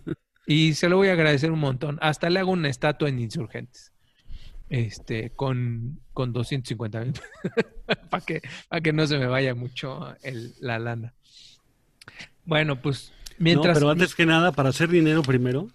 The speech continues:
Speaker 2: Eso, eso, mijos.
Speaker 1: Yo
Speaker 2: Mientras,
Speaker 1: si
Speaker 2: mientras
Speaker 1: tuviera
Speaker 2: logramos
Speaker 1: mucho, muchísimo dinero,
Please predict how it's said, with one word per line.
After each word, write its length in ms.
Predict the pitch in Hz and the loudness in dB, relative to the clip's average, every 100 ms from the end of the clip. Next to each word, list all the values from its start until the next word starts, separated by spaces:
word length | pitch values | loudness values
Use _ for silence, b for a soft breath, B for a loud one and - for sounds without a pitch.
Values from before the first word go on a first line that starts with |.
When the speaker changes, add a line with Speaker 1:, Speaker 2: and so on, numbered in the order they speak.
| _ _ - | _ _ 0
Speaker 2:
Eso, 1200 | 127 123 127 139 - - 175 123 104 98 95 98 | 4 6 6 4 2 -2 -2 -2 -2 -4 -6 -2
eso, 280 | 147 - 131 | -2 -2 -4
mijos. 460 | 113 127 107 - B B B | -4 -4 -4 -6 B B B
Speaker 1:
Yo 220 | B B | B B
Speaker 2:
Mientras, 380 | 135 139 175 208 | 2 6 8 8
Speaker 1:
si 140 | 214 190 | 6 4
Speaker 2:
mientras 280 | 147 147 | 2 4
Speaker 1:
tuviera 220 | 151 175 160 | 6 6 6
Speaker 2:
logramos 280 | 170 226 | 4 2
Speaker 1:
mucho, 140 | 156 147 | 2 4
muchísimo 680 | 151 143 196 - 190 147 135 | 4 4 2 4 4 6 6
dinero, 520 | 131 135 160 240 | 4 4 2 0